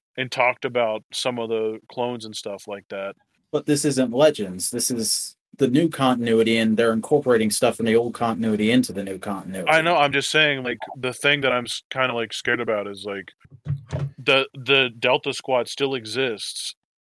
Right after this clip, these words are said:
Speaker 1: in modern canon because of Clone Wars, but it seems like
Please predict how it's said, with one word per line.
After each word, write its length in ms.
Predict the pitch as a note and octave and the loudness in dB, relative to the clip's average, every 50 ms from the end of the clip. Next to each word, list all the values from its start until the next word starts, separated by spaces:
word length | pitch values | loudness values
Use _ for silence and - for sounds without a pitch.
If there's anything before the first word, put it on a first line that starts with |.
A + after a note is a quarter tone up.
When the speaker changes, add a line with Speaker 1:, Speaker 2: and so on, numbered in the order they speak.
| _ - | _ 0
Speaker 1:
in 200 | C3+ C3+ C#3 C3 | 0 0 2 2
modern 320 | B2 A#2+ B2+ B2 A#2+ A2+ - | 2 2 2 2 0 -6 -6
canon 500 | - B2+ C3 B2+ A#2 G#2+ G2+ G2 G2 G2 | -2 0 0 0 0 -4 -8 -12 -14 -12
because 380 | G2 A2+ A#2 - - A#2+ A#2 A2 | -10 -10 -8 -4 -4 -4 -4 -4
of 80 | A2+ - | -8 -8
Clone 260 | - B2 B2 B2 A#2 | -6 -6 -4 -4 -6
Wars, 220 | G#2 G2 F#2+ F#2 - _ _ - | -8 -12 -14 -16 -18 _ _ -2
but 160 | B2 C#3 B2+ | 2 2 2
it 140 | B2 A2+ - | 2 0 -2
seems 320 | - - C3+ C3 B2 A2+ | -2 -2 -2 -2 -2 0
like 260 | B2+ B2 A#2+ G#2 - | 0 0 0 0 -4